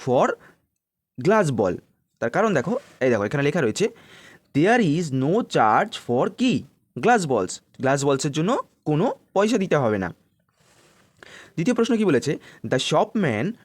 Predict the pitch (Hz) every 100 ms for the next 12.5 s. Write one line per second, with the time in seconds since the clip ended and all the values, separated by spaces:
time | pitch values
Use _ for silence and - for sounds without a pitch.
0 | - 113 139 214 262 - 139 - 180 127
1 | 123 - - 147 147 214 202 143 - -
2 | _ _ - - 151 214 220 175 117 151
3 | - - _ - - 170 139 135 190 185
4 | 160 165 135 135 170 247 - - - 156
5 | 208 214 151 143 240 - _ _ 131 110
6 | - 220 240 233 139 101 - _ - 202
7 | - 110 107 165 208 202 240 - _ _
8 | 240 190 - 110 117 120 151 170 247 370
9 | _ 151 160 233 226 165 120 127 208 220
10 | 208 131 92 - _ 156 196 214 214 208
11 | 214 202 220 220 - _ - 240 - 220
12 | 202 190 190 170 180